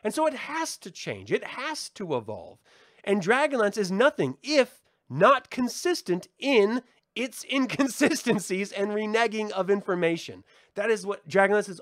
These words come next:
always been a part of. And so I have to accept and embrace the idea that fifth edition is gonna change Dragonlance, some fundamental aspects of it, for the new system.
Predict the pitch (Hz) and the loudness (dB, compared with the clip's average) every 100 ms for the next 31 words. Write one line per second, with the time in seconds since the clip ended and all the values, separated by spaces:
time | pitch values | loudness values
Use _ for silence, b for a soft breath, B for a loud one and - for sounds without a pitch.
0 | - 170 185 185 151 160 156 147 131 110 | -2 2 4 4 2 -4 -4 -4 -4 -4
1 | 127 - 175 165 b b b b - 196 | -6 2 2 2 b b b b -6 -6
2 | - 240 294 - 254 240 - - 202 202 | -6 -6 -6 -8 -10 -10 -8 -2 -2 -2
3 | 208 196 175 151 160 - 160 147 143 135 | -4 -4 -2 -2 -2 -4 -2 -2 -2 -4
4 | 220 117 135 - b b - 208 - 269 | -4 -2 -4 -6 b b -8 -6 -6 -8
5 | 269 175 151 208 208 185 170 208 - 131 | -4 -4 -4 -4 -4 -2 0 -2 -4 -10
6 | 139 196 170 214 247 208 120 101 - 147 | -8 -6 -4 -4 -2 -2 -2 -6 -6 -6
7 | 160 _ 143 190 240 269 285 311 339 233 | -6 _ 0 2 4 6 6 4 2 0
8 | 175 - 123 113 233 - b b b - | 0 0 -2 -2 -4 -6 b b b -2
9 | 170 190 220 247 277 - 339 - 139 107 | 4 6 4 0 -6 -6 -8 -6 -10 -10